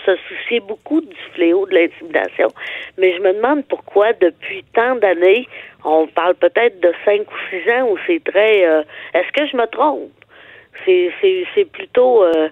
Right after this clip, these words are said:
euh, je vais te dire, tu sais, c'est quelque chose qui est davantage discuté, euh, dans les médias, et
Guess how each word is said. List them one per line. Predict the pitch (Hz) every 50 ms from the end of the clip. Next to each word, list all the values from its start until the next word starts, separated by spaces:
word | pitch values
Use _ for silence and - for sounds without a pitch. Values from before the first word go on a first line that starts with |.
| - _ - - - - - - - _ _ -
euh, | 120 139 139 135 135 143 143 135 127 147 151 147 147 147 139 - _ - - - - - 139
je | 131 - 147
vais | 143
te | - - - 151
dire, | 147 - 160 202 240 247 240 196 - - - - - - - - -
tu | - 277
sais, | - -
c'est | 247 -
quelque | - 208 190 - 208 190 -
chose | - 262 262 - -
qui | - 202
est | 196
davantage | 196 214 208 190 208 202 190 185 - 240 240 233 220 190 170 165 160 - -
discuté, | - - - - - 233 233 226 214 196
euh, | 170 160 156
dans | 147 170 165 165 165
les | 170 165 160
médias, | 160 165 156 143 147 185 190 202 202
et | 185 -